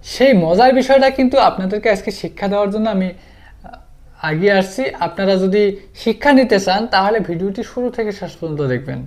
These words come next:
কি এমন একটি কাজ এই মোবাইলের দ্বারাই করতে পারবেন যে আপনারা কোনো এক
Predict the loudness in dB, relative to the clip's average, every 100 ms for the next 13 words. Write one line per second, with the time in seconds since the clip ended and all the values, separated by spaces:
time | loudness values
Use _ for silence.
0 | -16 -20 _ -20 -20 -20 -20 -16 -14 -14
1 | -16 -20 -20 -20 -20 -20 -20 -20 -6 4
2 | 6 6 4 2 2 2 2 2 -2 -8
3 | -2 2 4 2 -2 -16 _ -2 2 4
4 | 4 6 6 6 4 6 4 6 4 0
5 | -12 -20 _ -2 0 2 2 2 -2 -6
6 | -8 -8 -8 -6 -4 0 2 4 4 2
7 | -4 -4